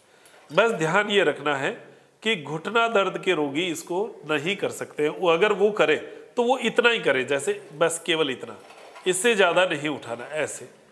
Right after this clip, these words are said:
इतना ही। ये आप किसी, अगर किसी को पेट संबंधी ऐसी समस्या भी है, तो आप किसी gym center या yoga center को ज्वाइन करेंगे,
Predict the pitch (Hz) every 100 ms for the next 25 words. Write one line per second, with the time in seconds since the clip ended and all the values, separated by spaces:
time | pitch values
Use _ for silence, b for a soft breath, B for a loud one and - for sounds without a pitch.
0 | - 175 165 185 135 104 - - - -
1 | - - - - - - - 120 143 220
2 | 247 170 170 180 180 175 175 214 190 165
3 | 185 185 160 180 185 165 170 180 180 180
4 | 175 165 185 151 139 - 185 202 156 123
5 | 135 196 175 160 160 175 165 175 143 160
6 | 156 151 156 160 160 143 143 156 156 147
7 | 156 151 135 147 160 139 135 131